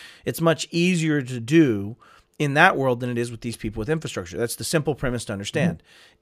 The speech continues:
Speaker 1: If you understand that, that means that that competitor should be better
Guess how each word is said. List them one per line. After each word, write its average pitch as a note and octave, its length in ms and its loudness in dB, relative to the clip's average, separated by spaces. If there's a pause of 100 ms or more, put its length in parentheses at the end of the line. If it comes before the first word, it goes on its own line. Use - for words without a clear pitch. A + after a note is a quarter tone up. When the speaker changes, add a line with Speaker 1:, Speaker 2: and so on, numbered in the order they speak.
Speaker 1:
If G3+ 100 4
you F#3+ 120 4
understand C3+ 340 -2
that, B2 180 -4
that C#3 140 -6
means D3 220 -4
that C#3+ 160 -4
that D3+ 200 4
competitor E3+ 680 -2 (340)
should F3+ 500 2
be F3+ 160 -2
better C#3 520 4